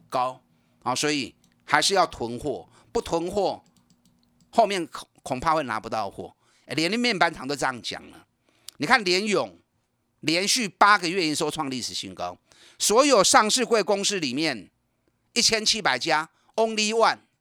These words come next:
刚刚唯一一间连续八个月营收创历史新高，哎，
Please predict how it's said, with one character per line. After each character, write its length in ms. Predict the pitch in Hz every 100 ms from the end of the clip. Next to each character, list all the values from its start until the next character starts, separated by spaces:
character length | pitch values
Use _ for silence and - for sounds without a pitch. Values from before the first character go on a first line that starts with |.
| _ _ _ _ _
刚 120 | -
刚 140 | 214 220
唯 140 | 175 175
一 20 |
一 40 |
间 480 | 180 - 208 196 202 _ _ _
连 240 | 147 170
续 100 | 156
八 80 | 160
个 420 | - 247 180 202 190
月 60 |
营 100 | 170
收 120 | 156 160
创 180 | 165
历 100 | 151
史 100 | 113
新 200 | 101 110
高， 260 | 98 92 87
哎， 100 | 82